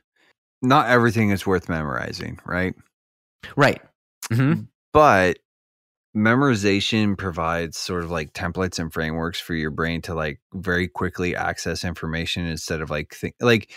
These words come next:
Speaker 1: memorizing the multiplication tables didn't actually teach me how to multiply, but it did give me very quick reference points
Speaker 2: Mm-hmm.
Speaker 1: that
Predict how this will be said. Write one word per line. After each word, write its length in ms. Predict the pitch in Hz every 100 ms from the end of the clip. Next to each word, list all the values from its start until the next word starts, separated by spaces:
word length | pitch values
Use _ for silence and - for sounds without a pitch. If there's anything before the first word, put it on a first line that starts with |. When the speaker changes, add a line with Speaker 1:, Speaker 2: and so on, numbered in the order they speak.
| - - _ -
Speaker 1:
memorizing 640 | 139 165 156 143 127 123
the 80 | 110
multiplication 800 | 101 95 - 95 - 95 - 90
tables 380 | 87 76 76 -
didn't 220 | 98 95
actually 380 | 80 87 - 85
teach 340 | - 92 82
me 120 | 90 80
how 440 | 85 78 73 67 -
to 480 | - 82 71 71 - 135
multiply, 600 | 101 95 - - - - - _ _ _ _ _ _ _ _ _ -
but 340 | 113 104 110
it 160 | 101 95 - _ -
did 140 | 120
give 220 | 113 104
me 240 | 95 95 90
very 360 | 85 98 95
quick 300 | - 98 87
reference 380 | 92 82 - 71
points 540 | - - - - - - _ _ _ _ _ 143
Speaker 2:
Mm-hmm. 300 | 143 87 - _ _ 104
Speaker 1:
that 360 | 110 90 85